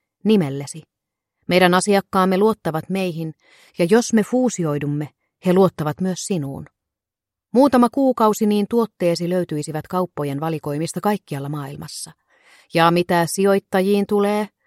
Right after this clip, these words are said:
minun ei varmasti tarvitse muistuttaa, että sijoittajat asioivat paljon mieluummin luotettavan perheenisän kanssa kuin, kuin tunnetun playboyn, jolla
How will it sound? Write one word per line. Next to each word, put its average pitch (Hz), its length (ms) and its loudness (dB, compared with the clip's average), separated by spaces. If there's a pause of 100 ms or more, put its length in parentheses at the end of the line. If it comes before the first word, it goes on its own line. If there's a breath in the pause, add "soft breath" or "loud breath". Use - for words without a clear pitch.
(320)
minun 208 220 6
ei 190 140 6
varmasti 196 420 2
tarvitse 190 320 -2
muistuttaa, 185 600 -2
että 180 260 -6
sijoittajat 202 720 -2
asioivat 180 540 -2
paljon 196 240 0
mieluummin 180 520 0
luotettavan 160 640 -4
perheenisän 147 640 -6
kanssa 156 320 -8 (100)
kuin, 156 400 -6 (840)
kuin 175 220 4
tunnetun 185 540 2
playboyn, 185 600 2
jolla 185 400 0